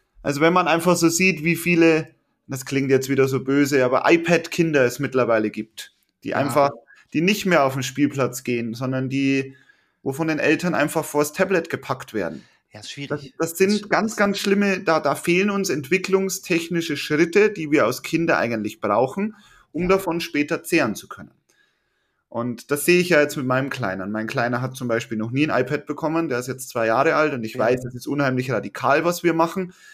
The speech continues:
Speaker 1: aber
Speaker 2: Ja.
Speaker 1: wir sind einfach überzeugt davon. Ich möchte das auch keinem aufzwängern. Ich bin einfach nur überzeugt, dass es für uns der richtige Weg ist und es ist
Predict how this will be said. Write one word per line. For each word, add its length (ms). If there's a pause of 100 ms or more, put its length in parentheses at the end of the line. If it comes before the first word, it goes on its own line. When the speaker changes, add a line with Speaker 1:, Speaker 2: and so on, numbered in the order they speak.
(100)
Speaker 1:
aber 100
Speaker 2:
Ja. 60
Speaker 1:
wir 40
sind 180
einfach 220
überzeugt 540
davon. 280
Ich 120
möchte 260
das 160
auch 140
keinem 320
aufzwängern. 920 (400)
Ich 120
bin 120
einfach 260
nur 100
überzeugt, 540
dass 180
es 160
für 140
uns 280
der 140
richtige 420
Weg 220
ist 200
und 120
es 100
ist 440